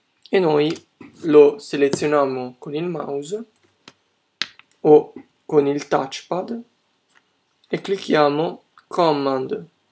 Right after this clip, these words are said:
e, eh, Backspace o Canc e, eh, come vedete l'ha spostato direttamente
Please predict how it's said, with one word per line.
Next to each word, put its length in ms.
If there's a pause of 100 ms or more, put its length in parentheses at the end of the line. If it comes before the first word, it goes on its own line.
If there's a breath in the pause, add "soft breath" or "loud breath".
(640)
e, 340
eh, 240
Backspace 1000
o 280
Canc 560 (1160)
e, 300
eh, 240
come 200
vedete 420
l'ha 140
spostato 580
direttamente 1040